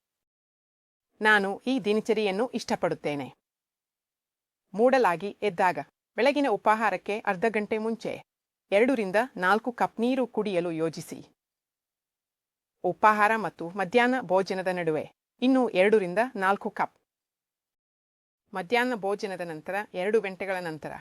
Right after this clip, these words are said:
ಮತ್ತೆ ಕುಡಿಯಲು ಪ್ರಾರಂಭಿಸಿ. ಮಲಗುವ ಮುಂಚೆ ಕೊನೆಯ ಕಪ್ ಅನ್ನು ಉತ್ತಮವಾಗಿ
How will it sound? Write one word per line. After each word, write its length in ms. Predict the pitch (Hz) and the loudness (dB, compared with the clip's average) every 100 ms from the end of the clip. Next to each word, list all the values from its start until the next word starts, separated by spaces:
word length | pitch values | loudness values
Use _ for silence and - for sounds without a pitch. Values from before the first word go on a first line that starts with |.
| - _ _ _ - | -18 _ _ _ -4
ಮತ್ತೆ 260 | 247 - | -2 -2
ಕುಡಿಯಲು 460 | 269 - 214 185 175 | -6 -6 -6 -4 -6
ಪ್ರಾರಂಭಿಸಿ. 680 | 196 - 190 185 165 170 190 151 _ _ _ _ | -10 -6 -4 -4 -10 -12 -14 -16 _ _ _ _
ಮಲಗುವ 380 | 196 214 214 196 190 | -4 -2 0 -2 -2
ಮುಂಚೆ 320 | 202 214 233 | -6 -6 -8
ಕೊನೆಯ 340 | 233 196 226 247 | -8 -6 -6 -4
ಕಪ್ 280 | - 220 | -4 -6
ಅನ್ನು 200 | 180 160 - - _ - | -8 -10 -12 -16 _ -14
ಉತ್ತಮವಾಗಿ 640 | 202 247 254 220 196 196 | -8 -4 -2 0 -2 -4